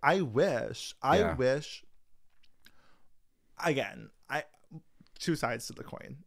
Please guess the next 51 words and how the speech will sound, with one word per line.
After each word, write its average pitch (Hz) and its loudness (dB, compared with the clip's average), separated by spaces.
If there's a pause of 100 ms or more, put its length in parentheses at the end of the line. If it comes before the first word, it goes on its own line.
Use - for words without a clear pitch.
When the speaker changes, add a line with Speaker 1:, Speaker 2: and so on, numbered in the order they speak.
Speaker 2:
Okay. 80 -4
Speaker 1:
I'm 151 2
very 139 6
happy 113 -6
with 113 -8
the 117 -6
way 113 0
that 113 -4
I, 107 0
things 117 -2
have 107 -2
been 110 -4
happening 107 -8
for 113 -10
me. - -12
I 120 -4
Speaker 2:
Yes. 120 0
Speaker 1:
think 123 -4
if 123 -6
it 120 -2
happened 117 0
a 110 -8
different 117 -6
way, 110 -6 (140)
mistakes 107 -8
would 110 -12
be, 110 -12
would 113 -4
have 113 -6
been - -6
made, - -12 (600)
um, 101 -2
along 110 -2
the 104 -8
way. - -12
Speaker 2:
Yeah. 95 -2
Speaker 1:
Which, - -4
I - -4
mean, 131 -2
mistakes 131 -2
were 127 -8
made 117 -6
along 107 -8
the 107 -10
way 110 -4
this 107 -8
way 104 -6
as 101 -8
well, 90 -10
but 113 -12
whatever. 104 -4